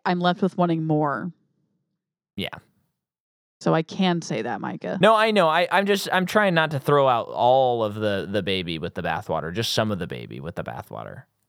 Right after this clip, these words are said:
Speaker 2: So I have this note here, and I'm trying to recall which scene this is, but I wrote, "Goes to gallery, already feeling like, what are we doing here?"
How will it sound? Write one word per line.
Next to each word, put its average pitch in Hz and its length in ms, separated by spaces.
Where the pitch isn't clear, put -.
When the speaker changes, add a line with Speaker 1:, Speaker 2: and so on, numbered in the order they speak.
Speaker 2:
So 175 160
I 180 60
have 202 220
this 202 180
note 160 240
here, 139 160
and 123 80
I'm 113 100
trying 139 340
to 127 140
recall 95 520
which 85 200
scene 82 300
this 82 180
is, 87 360
but 113 120
I 113 100
wrote, 107 340
"Goes 139 280
to 170 100
gallery, 120 720
already 120 400
feeling 110 420
like, 92 320
what 104 200
are 107 60
we 87 140
doing 78 320
here?" 57 300